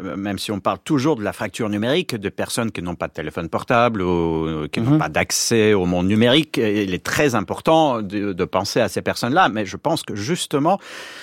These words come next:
Speaker 1: il y a beaucoup plus de gens qui n'arrivent pas à avoir un rendez-vous, qui n'ont pas d'accès au médecin parce qu'il n'y en a pas assez, les déserts médicaux, vous connaissez tous là, bien sûr, le, le pro-, le problème.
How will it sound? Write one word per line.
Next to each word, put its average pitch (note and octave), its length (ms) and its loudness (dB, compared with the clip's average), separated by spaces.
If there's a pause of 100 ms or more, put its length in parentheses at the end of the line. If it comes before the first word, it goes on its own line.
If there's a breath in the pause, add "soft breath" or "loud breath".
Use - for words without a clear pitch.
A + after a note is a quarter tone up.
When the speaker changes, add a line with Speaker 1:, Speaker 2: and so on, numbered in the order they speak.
(220 loud breath)
Speaker 1:
il A2 100 0
y A2 80 4
a G#2+ 60 4
beaucoup F#3 440 2
plus B2+ 300 -2
de A#2 120 -2
gens F#3 260 2
qui A#2+ 180 -2
n'arrivent A2+ 440 0
pas D#3 440 4
à G#2 40 4
avoir F#2+ 260 2
un F2 100 0
rendez-vous, F#3+ 540 4
qui B2+ 460 2
n'ont A#2 180 2
pas G#2 160 0
d'accès G2+ 480 0
au G2+ 80 2
médecin A2+ 440 2
parce - 240 -4
qu'il F2+ 140 -6
n'y F2+ 60 0
en E2 80 -2
a F2 80 -2
pas E2+ 160 -2
assez, F3+ 420 4
les C3+ 140 4
déserts F2 320 -2
médicaux, F#2+ 500 2
vous B2+ 80 -2
connaissez - 380 -10
tous - 280 -8
là, E2 440 -6
bien - 180 -18
sûr, A2+ 340 2
le, E2+ 240 0
le E2+ 120 -2
pro-, - 200 -14
le G#2+ 120 0
problème. A3+ 360 4